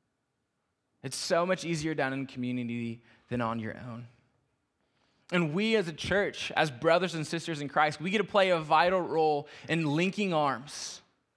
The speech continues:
and walking through life, walking through the battle of truly fighting for contentment. We struggle with contentment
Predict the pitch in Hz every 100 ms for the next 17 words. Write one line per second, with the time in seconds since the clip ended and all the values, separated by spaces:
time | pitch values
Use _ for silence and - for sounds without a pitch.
0 | _ _ _ _ _ _ 160 175 151 156
1 | 165 170 175 147 165 147 143 147 165 190
2 | 190 185 196 165 117 151 165 165 147 131
3 | - 185 156 143 - 143 156 139 123 117
4 | - _ _ - - 165 135 113 123 -
5 | _ - 143 - 123 - 120 - _ _
6 | _ _ _ _ _ _ _ _ _ _
7 | _ _ _ _ _ - - 185 - -
8 | 240 247 254 233 220 - 175 - 185 -
9 | 117